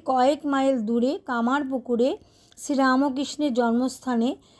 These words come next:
এখনও পর্যন্ত মন্দির হয়নি, অর্থাৎ সেই সময় তখনও শ্রীরামকৃষ্ণের জন্মস্থানে কামারপুকুরে মন্দির হয়নি। গোপাল বলল, সারদা দেবী তাকে নিখুঁত কাজ করার শিক্ষা দিয়েছেন, কাজ যেন এলোমেলো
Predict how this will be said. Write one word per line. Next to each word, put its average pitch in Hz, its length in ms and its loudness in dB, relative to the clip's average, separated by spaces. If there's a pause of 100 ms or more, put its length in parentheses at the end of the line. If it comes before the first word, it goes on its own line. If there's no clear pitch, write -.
(100)
এখনও 285 420 0
পর্যন্ত 233 500 0
মন্দির 233 500 0
হয়নি, 202 380 -2
অর্থাৎ 226 300 -6
সেই 277 220 -2
সময় 277 400 -2 (380)
তখনও 269 420 -2
শ্রীরামকৃষ্ণের 233 1300 -2
জন্মস্থানে 226 720 -2 (460)
কামারপুকুরে 240 800 2 (480)
মন্দির 269 460 2
হয়নি। 185 480 -2 (420)
গোপাল 302 480 2
বলল, 254 580 4
সারদা 233 480 -2
দেবী 254 320 -4
তাকে 262 400 -4
নিখুঁত 233 480 0
কাজ 214 240 -4
করার 240 280 0
শিক্ষা 220 440 -8
দিয়েছেন, 190 480 -2 (520)
কাজ 269 340 2
যেন 285 280 2
এলোমেলো 254 800 0